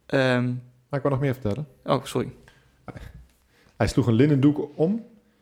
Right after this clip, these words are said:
Speaker 2: en hij goot water in een waskom... en hij begon dan die voeten te wassen en dan droogde hij ze af met die doek die hij had omgeslagen. Dat zijn een soort, daar moet je wel, eh, daar lees je snel overheen, hè? Ik wel, ik lees daar snel overheen. Maar de,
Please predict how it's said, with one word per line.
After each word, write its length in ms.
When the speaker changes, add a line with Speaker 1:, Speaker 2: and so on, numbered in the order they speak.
Speaker 2:
en 100
hij 80
goot 200
water 300
in 60
een 100
waskom... 500
en 60
hij 80
begon 240
dan 140
die 180
voeten 260
te 80
wassen 420
en 100
dan 260
droogde 320
hij 100
ze 120
af 280
met 180
die 100
doek 300
die 100
hij 100
had 80
omgeslagen. 680
Dat 100
zijn 260
een 100
soort, 280
daar 120
moet 160
je 60
wel, 340
eh, 160
daar 120
lees 140
je 60
snel 180
overheen, 380
hè? 240
Ik 260
wel, 300
ik 80
lees 180
daar 120
snel 240
overheen. 380
Maar 120
de, 120